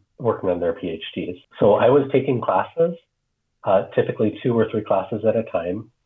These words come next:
and then working half-time for a professor in the computer science department. And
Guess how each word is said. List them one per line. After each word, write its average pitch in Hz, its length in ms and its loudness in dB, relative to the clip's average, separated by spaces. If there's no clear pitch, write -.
and 107 160 2
then 101 180 6
working 107 380 0
half-time 87 520 0
for 85 100 -8
a - 60 -6
professor 98 540 2
in 92 140 -4
the 87 80 -4
computer 90 440 -4
science 85 260 -4
department. - 460 -2
And 92 340 2